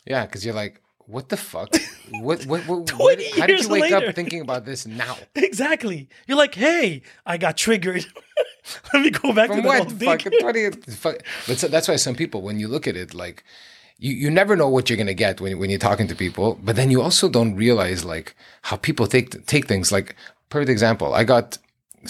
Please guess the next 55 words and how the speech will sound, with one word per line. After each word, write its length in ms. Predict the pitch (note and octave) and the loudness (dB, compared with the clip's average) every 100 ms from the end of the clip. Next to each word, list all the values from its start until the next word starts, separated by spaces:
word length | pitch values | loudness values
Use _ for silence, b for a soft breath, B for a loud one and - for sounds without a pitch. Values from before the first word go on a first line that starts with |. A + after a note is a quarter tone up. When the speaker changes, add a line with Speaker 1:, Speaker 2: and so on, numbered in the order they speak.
| - | -2
Speaker 1:
uh, 180 | A2 F#2+ | 0 2
someone 340 | - B2 A#2 | 2 4 4
that 260 | G2+ F#2+ - _ - | 4 0 -2 _ -4
I 120 | G#2+ | 0
wore 200 | A2 A#2 | 2 2
a 60 | |
Pablo 300 | G2+ B2+ A2 | 2 0 2
Escobar 340 | G#2 - F2+ F2 | 0 0 -4 -6
t-shirt. 420 | F#2 D#2 - - | -6 -10 -10 -14
Like, 120 | A2+ | -12
I 20 | |
just 140 | C#3+ C#3+ | -8 -6
wore 80 | B2+ | -6
a 20 | |
fucking 240 | A2+ G#2+ | -6 -8
t-shirt, 320 | G2+ B2+ - | -6 -6 -6
right? 220 | C#2+ A#2 - - | -6 -6 -6 -4
Speaker 2:
Mm-hmm. 180 | D#3+ G3+ B B _ _ C#3+ | 0 0 B B _ _ 2
Speaker 1:
And 400 | C#3+ C#3 C3 - - | 2 2 -2 -6 -4
in 80 | F#3+ | 0
my 120 | F3 | 0
mind, 180 | D3+ C#3+ | 2 2
it's 100 | G2 | 2
just 160 | B2 - | -2 -2
a 60 | |
t-shirt, 360 | - F2+ F#2+ F#2+ _ | -6 -8 -8 -12 _
right? 260 | - G2 A2 | -6 -6 -4
So 140 | - | -2
I 80 | G2+ | 0
got 160 | C3+ C3 | 2 2
a 80 | G#2+ | 2
message 320 | A#2 - - | 0 0 4
Speaker 2:
Cool 100 | F4+ | 4
Speaker 1:
from 80 | A3+ | 4
Speaker 2:
t-shirt. 360 | E3+ B2+ - - | 2 0 -2 0
Speaker 1:
Yeah, 240 | F4 F4 B2+ | 4 4 6
I 60 | F3 | 6
like 180 | B2+ B2+ | 4 2
the 40 | |
t-shirt, 300 | G#2+ A#2 G#2+ | -2 -2 0
right? 140 | F3 E3 | 4 6
I 80 | |
saw 160 | D#3+ F#3 | 6 6
it, 60 | E3 | 4
I 20 | |
was 160 | D#3+ | 2
in 80 | D#3+ | 2
Spain. 320 | - - E3+ | 0 0 0
I 40 | G3 | 0
was 100 | E4 | 0
like, 100 | F4 | -2
"A 80 | E4+ | 0
cool 180 | F4+ | 0
t-shirt, 200 | D4 E3 | 2 0
whatever." 320 | D3+ D3 F2+ | 2 2 2